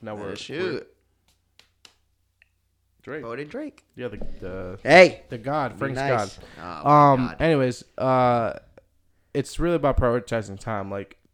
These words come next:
Speaker 2: Yeah.
Speaker 1: honestly, T, a lot of what she can do is based on what I can do.
Speaker 2: Yeah,
Speaker 1: So,
Speaker 2: that's true.
Speaker 1: like, she does everything on my days off.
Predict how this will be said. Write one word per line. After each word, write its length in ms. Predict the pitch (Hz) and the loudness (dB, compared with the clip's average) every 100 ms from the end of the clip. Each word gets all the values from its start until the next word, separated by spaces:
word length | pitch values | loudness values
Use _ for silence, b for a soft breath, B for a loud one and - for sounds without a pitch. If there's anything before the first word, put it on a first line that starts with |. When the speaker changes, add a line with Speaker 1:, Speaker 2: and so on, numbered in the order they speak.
| _ | _
Speaker 2:
Yeah. 220 | - - - | -20 -14 -4
Speaker 1:
honestly, 400 | 131 151 147 147 | -2 -2 -2 -4
T, 560 | - 135 143 151 151 _ b b b b b _ _ _ | -4 -6 -4 -4 -8 _ b b b b b _ _ _
a 120 | 117 | -6
lot 200 | 120 131 | -2 2
of 160 | 143 117 | 0 0
what 180 | 127 123 | -2 -2
she 300 | - - 139 | -6 -12 -12
can 460 | - 131 131 139 | -10 -6 -4 -6
do 280 | 131 143 143 | -6 -6 -4
is 120 | 120 | -6
based 340 | 101 117 113 117 | -6 -8 -6 -8
on 120 | 110 | -8
what 260 | 113 101 - _ | -8 -8 -12 _
I 220 | 113 120 - - | -8 -8 -10 -14
can 220 | 135 135 | -12 -10
do. 260 | 143 156 165 _ _ | -8 -10 -14 _ _
Speaker 2:
Yeah, 280 | 117 117 135 - - | -2 0 0 -6 -18
Speaker 1:
So, 220 | - 120 | -6 -4
Speaker 2:
that's 140 | 117 | 0
true. 100 | 127 | 0
Speaker 1:
like, 220 | 160 - _ b b b _ | 0 -4 _ b b b _
she 200 | - 127 | -12 -4
does 200 | 131 123 | -2 0
everything 360 | 127 127 135 120 | -2 -4 -8 -10
on 60 | |
my 80 | 107 | -10
days 260 | 104 107 107 | -10 -10 -6
off. 300 | 113 120 | -6 -6